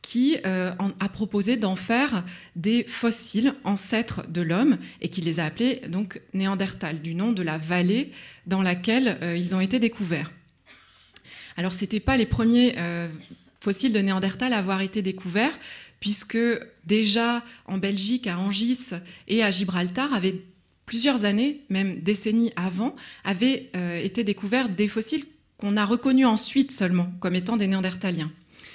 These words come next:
Donc c'est les premiers qu'on a su reconnaître. En France, en Dordogne, quelques, euh, une petite décennie après, à Cro-Magnon, on a aussi, euh, découvert et entrepris des fouilles dans un gisement qu'on a, euh, donc dans l'abri de Cro-Magnon,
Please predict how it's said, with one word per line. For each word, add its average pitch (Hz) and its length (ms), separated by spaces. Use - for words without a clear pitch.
Donc 196 180
c'est 214 120
les 202 100
premiers 214 300
qu'on 196 140
a 175 80
su - 140
reconnaître. 185 600
En 240 100
France, 226 500
en 214 100
Dordogne, 202 680
quelques, 240 260
euh, 196 580
une 196 140
petite 254 260
décennie 226 400
après, 208 540
à 214 100
Cro-Magnon, 208 680
on 220 160
a 214 100
aussi, 240 480
euh, 170 80
découvert 202 600
et 226 40
entrepris 226 440
des 208 100
fouilles 240 320
dans 185 240
un 190 80
gisement 180 380
qu'on 196 160
a, 170 100
euh, 165 200
donc 170 240
dans 175 120
l'abri 180 280
de 180 60
Cro-Magnon, 180 500